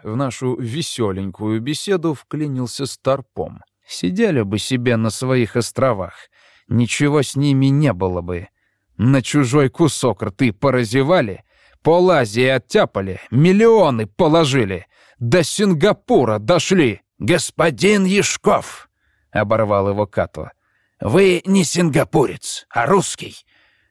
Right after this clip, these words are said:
Это не мы вам, а вы нам войну объявили.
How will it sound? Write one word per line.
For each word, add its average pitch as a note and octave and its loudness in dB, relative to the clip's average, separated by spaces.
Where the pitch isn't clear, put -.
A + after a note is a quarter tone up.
Это A2 0
не D3+ 4
мы C#3 2
вам, A2+ -2
а C3 0
вы G3 2
нам B2 0
войну C3 0
объявили. G2+ -4